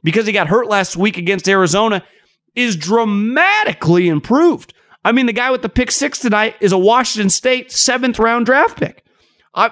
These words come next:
you know, everyone made a big deal, and I love him, and I know people with the Chiefs, they loved him. They loved the Honey Badger. But sometimes in the sport of football, at a younger age than basketball and baseball, like,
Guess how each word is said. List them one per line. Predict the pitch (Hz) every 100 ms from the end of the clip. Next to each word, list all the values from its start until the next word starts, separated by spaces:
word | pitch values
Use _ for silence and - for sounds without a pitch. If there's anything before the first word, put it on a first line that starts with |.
| -
you | 190 240
know, | 233
everyone | 226 254 285 254 233 214
made | 226
a | 220
big | 208 180
deal, | 240 214
and | 170
I | 175 226
love | 233 226
him, | 233 -
and | 202
I | 233
know | 254 233
people | 233 233 220
with | 202
the |
Chiefs, | - 240 247 - _ _ 127
they | 120 190 196
loved | 170 117
him. | 110 - _ _
They | 143 185
loved | 165 143 156 190 175 170
the | 185
Honey | 196 202
Badger. | 156 127 110 104 _ _ _ _
But | 185 196
sometimes | 269 277 262 254 220
in | 226
the | 202
sport | 196 214
of | 190
football, | 233 247 - 156 147 147 _ _ -
at | 190
a | 202
younger | 165 160 233 233 220 208
age | 208 202 156
than | 156
basketball | 123 170 190 - 180 180 180
and | 160 127
baseball, | 190 240 - 151 151
like, | 160